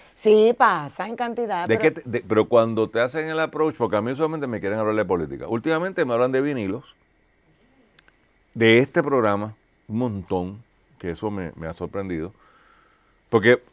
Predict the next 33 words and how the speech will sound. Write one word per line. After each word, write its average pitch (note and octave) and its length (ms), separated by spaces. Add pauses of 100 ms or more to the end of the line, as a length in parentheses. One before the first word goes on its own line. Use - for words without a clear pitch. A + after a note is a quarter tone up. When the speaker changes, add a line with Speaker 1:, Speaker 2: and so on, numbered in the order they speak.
(120)
Speaker 2:
pues, G#2+ 180
antes G2+ 260
de C3+ 100
todos C3 140
estos C3+ 240
otros C3 160
proyectos, C#3 440
pues, B2 160
era G2 180
la B2 120
cosa F#2 220
por G2+ 100
la G2 80
mañana, D3 540
la G2 80
cosa F#2+ 220
política. D#2 400
Últimamente, B2+ 560
como F#2+ 260
que F2 80
eso D3 200
es D3 40 (880)
uno C#3 300
de A#2 80
los G2 120
temas. D#2 300 (920)
En G#2+ 180
tu A2+ 140
caso, G2 360
¿qué, F#2+ 320
qué, G2+ 380
qué G2+ 140
te G#2 400